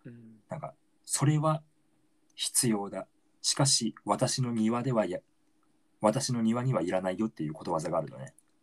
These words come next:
Speaker 1: うんうんうんうん。
Speaker 2: 例えばこれはなんか、原子力発電所を建てる時なんかによく使われてたらしいんだけど、
Speaker 1: うんうんうん。
Speaker 2: 「原子力発電所は欲しいけど、でも僕ん家の家の近くではやめてね」っていう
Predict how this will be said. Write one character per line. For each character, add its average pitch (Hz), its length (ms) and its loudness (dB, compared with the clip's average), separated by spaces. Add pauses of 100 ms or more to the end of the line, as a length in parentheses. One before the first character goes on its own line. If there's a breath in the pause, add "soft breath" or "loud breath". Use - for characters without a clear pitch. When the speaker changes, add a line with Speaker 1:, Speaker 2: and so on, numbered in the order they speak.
(140)
Speaker 1:
う 131 40 -20
ん 127 40 -18
う - 20 -14
ん 123 40 -12
う 117 40 -12
ん - 20 -16
う 110 260 -16
ん。 104 220 -18 (800)
Speaker 2:
例 120 60 -4
え 101 40 0
ば 82 100 -2
こ 90 120 -6
れ 95 60 2
は 90 120 2
な 87 120 -4
ん - 20 -12
か、 69 180 -10 (1500)
原 101 140 0
子 104 140 -4
力 98 160 -2
発 95 260 -4
電 73 320 -6 (760)
所 - 200 -6
を 82 60 -4
建 92 140 -8
て 101 80 0
る 90 80 -2
時 87 200 -8
な 78 80 -2
ん 76 40 -4
か 80 80 -6
に 85 60 -2
よ 82 80 -4
く 78 80 -10
使 - 160 0
わ 82 60 4
れ 73 60 -2
て 90 80 -10
た 90 80 -4
ら 87 80 -4
し - 60 -6
い 98 40 -6
ん - 20 -4
だ 78 80 -6
け 76 60 -6
ど、 85 320 -4 (280)
Speaker 1:
う 139 40 -16
ん 135 40 -16
う - 40 -18
ん - 40 -20
う 123 40 -20
ん。 113 380 -20 (360)
Speaker 2:
「原 135 120 4
子 139 120 2
力 143 120 0
発 139 200 -4
電 139 140 2
所 147 140 0
は 135 120 -2
欲 - 140 -2
し - 180 2
い 156 40 -6
け 151 100 0
ど、 160 220 -6 (720 soft breath)
で 170 80 2
も 151 180 2
僕 - 220 -2
ん 156 40 6
家 175 140 0
の 143 120 0
家 101 160 2
の 110 100 2
近 139 180 -2
く 131 80 0
で - 80 -2
は 76 60 -2
や 78 140 0
め 92 100 -2
て 120 100 -4
ね」 90 120 -2
っ - 20 -18
て - 180 -8
い 78 240 -2
う 78 60 -14